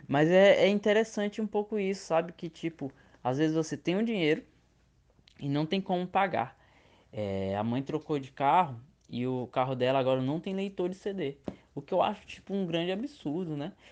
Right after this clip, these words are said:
Porque, beleza, que existe po-, Spotify, mas, por exemplo, eu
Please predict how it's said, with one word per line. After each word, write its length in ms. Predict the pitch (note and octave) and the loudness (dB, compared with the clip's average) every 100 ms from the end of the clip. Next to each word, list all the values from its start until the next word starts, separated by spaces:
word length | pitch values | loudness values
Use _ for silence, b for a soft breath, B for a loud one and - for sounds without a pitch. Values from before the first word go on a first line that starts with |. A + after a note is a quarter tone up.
| B | B
Porque, 400 | - F#3+ B3 A3 D3+ | -8 0 2 2 0
beleza, 420 | A3+ A#3 F#3 F3 | 2 2 2 -2
que 80 | F3+ | -6
existe 320 | D#3+ F#3 - | -6 -8 -8
po-, 200 | - - C3 | -10 -10 -12
Spotify, 680 | - C3+ B2 - A#2+ G#2+ G2 | -6 -4 -4 -4 -4 -4 -4
mas, 160 | A#2+ | -10
por 140 | - C#3 | -4 -4
exemplo, 380 | C3+ C3 C3+ | -4 -8 -4
eu 360 | C3+ C#3+ E3+ | 0 0 0